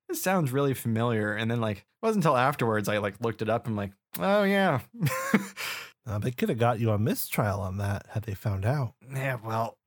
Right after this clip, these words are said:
Speaker 1: I mean, it was a hung jury, so that's right.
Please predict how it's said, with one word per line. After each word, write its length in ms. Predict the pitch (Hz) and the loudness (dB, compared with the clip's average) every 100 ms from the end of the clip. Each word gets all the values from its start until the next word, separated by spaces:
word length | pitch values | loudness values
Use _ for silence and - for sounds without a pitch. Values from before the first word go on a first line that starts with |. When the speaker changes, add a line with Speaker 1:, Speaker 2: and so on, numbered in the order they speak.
| _ _ - | _ _ -16
Speaker 1:
I 300 | 113 113 143 | -12 -4 0
mean, 280 | 135 127 123 | 2 2 0
it 80 | 131 | -2
was 160 | 120 113 | 0 0
a 60 | |
hung 240 | 101 113 98 | 2 2 0
jury, 380 | 107 104 98 95 | 0 -2 -4 -6
so 420 | - 101 98 95 - - | -2 -2 -2 -6 -10 -2
that's 240 | 165 196 | 0 2
right. 300 | 127 113 - | 2 2 -2